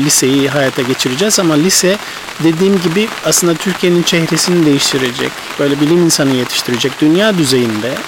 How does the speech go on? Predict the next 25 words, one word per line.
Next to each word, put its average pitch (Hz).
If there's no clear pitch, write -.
bir 131
okul 120
olsun 113
istiyoruz. 120
Bir, 139
bir 160
öğrenme 147
ortamı 131
herkes 143
için, 175
yani 127
öğretmeninden 143
öğrencisine 139
kadar 117
herkes 135
için 135
bir, 139
bir 135
yaşam 147
alanı, 120
bir 135
öğrenme 135
alanı 117
olsun. 226
Ee, 139